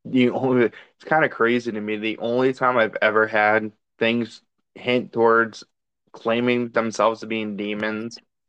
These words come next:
or saying demon over E V P or whatever has been in churches.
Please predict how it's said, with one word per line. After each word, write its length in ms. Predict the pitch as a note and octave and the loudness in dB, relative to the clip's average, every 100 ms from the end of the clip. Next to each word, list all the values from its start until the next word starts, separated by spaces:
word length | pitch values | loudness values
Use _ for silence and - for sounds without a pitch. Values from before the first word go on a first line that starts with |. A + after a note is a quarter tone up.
| _ _ _ _ - | _ _ _ _ 2
or 180 | A#2 | 2
saying 300 | A2 G#2+ G#2+ | 4 0 0
demon 280 | G#2 G#2+ G#2 | 0 0 0
over 340 | G#2 G#2+ G2+ G2+ | 0 0 0 0
E 180 | G#2+ | 0
V 120 | G#2+ G#2 | -2 -2
P 360 | G#2+ G#2+ A2 | -2 0 2
or 80 | G#2+ | 2
whatever 400 | G2+ G#2+ G#2+ G#2+ | 2 2 4 2
has 100 | A2 | 0
been 280 | F#2+ G#2+ A2+ | 0 0 0
in 240 | - G#2+ | -4 -8
churches. 680 | G2+ - F#2+ F#2+ D#2 E2 - | -6 -4 -4 -4 -6 -8 -12